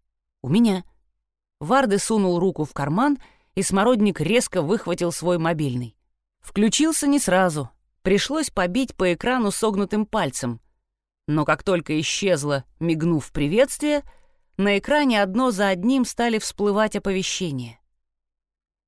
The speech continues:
Первым всплыло загадочное «Ты мертвец» от Лыка. Ну, с этим Смородник спорить не мог. Все рано или поздно станут мертвецами.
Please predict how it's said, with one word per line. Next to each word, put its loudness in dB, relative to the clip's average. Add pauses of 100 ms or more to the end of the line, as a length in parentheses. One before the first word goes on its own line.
(420)
Первым 2
всплыло 0
загадочное 0 (600)
«Ты 2
мертвец» -2 (260)
от -8
Лыка. -4 (1120)
Ну, -2
с -4
этим 0
Смородник 0
спорить 0
не 0
мог. -2 (480)
Все 0
рано 2
или 2
поздно 2
станут 0
мертвецами. -2